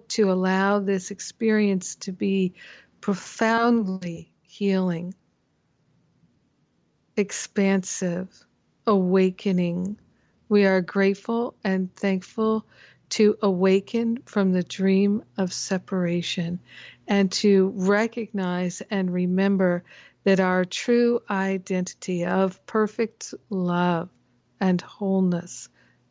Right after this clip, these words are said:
and wisdom and so much more is intact, undamageable. We are grateful and thankful to let it be,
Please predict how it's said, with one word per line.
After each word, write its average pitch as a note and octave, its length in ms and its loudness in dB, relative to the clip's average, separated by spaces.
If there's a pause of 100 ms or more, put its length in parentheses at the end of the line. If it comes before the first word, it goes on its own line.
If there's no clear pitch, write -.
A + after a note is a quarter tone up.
and F#3 160 4
wisdom F3+ 760 0 (160)
and F#3 180 -4
so - 300 0
much G#3 360 0
more F3+ 500 -2 (760)
is F#3+ 340 2 (100)
intact, - 1120 -2 (920)
undamageable. F3+ 1600 -2 (460)
We G3+ 180 4
are F#3+ 140 4
grateful G3 760 0
and F#3+ 220 -4
thankful G#3 580 -2
to G3+ 260 -2
let F#3+ 240 2
it F#3+ 160 -6
be, F3+ 440 -2